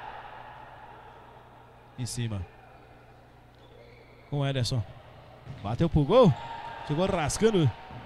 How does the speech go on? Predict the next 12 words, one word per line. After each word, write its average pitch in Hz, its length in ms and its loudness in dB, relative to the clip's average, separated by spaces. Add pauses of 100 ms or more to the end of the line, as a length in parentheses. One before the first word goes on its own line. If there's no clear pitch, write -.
(300)
por 175 140 4
ali 170 120 4
o 175 80 2
Caio. 120 380 2 (320)
Agora 135 320 0
o 208 40 0
Jonas 143 280 2
joga 131 180 0
na 143 80 -2
bola 147 160 0
pra 139 140 0
fora. 117 320 -4